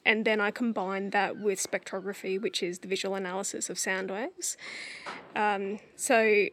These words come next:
and it, the spectrographs in these works are the Latin titles.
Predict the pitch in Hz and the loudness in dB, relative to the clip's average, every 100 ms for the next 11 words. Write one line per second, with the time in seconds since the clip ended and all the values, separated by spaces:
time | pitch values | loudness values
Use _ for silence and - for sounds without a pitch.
0 | - - 240 220 175 - - 190 - - | -4 6 8 8 2 -2 -14 -14 -8 -6
1 | 247 311 - 294 240 214 - 208 190 190 | 8 8 8 6 6 6 2 -2 2 2
2 | 208 - 208 190 - - - - 202 196 | 2 2 2 2 -2 -2 -2 0 0 2
3 | 185 202 196 - 196 - 190 185 - 196 | 0 0 0 -2 -4 -4 -4 -4 -6 -6
4 | 190 - - | -2 -2 -2